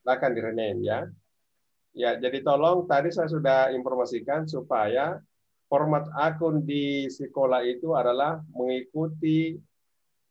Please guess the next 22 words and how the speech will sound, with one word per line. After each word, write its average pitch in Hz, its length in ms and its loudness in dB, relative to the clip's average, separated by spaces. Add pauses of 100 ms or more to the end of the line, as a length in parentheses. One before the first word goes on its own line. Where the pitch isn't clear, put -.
(260)
eh, 110 560 2 (400)
mengikuti 123 500 -2
nama, 127 480 2 (160)
ya 120 160 -2
kan? 156 240 -4 (1800)
Mengikuti 147 480 -4
format 135 480 0
nama, 120 560 0 (160)
kemudian 117 400 -2
diikuti 117 480 -6
nim. 135 320 -6 (640)
Jadi 110 160 -8
bukan 117 320 -4
nim 135 160 -4
baru 120 240 -2
nama, 123 320 -2
karena 107 320 -6
kalau 110 320 -2
nim 151 320 -4
susah 143 400 -10
kita 135 320 -8
menyapanya. 123 560 -4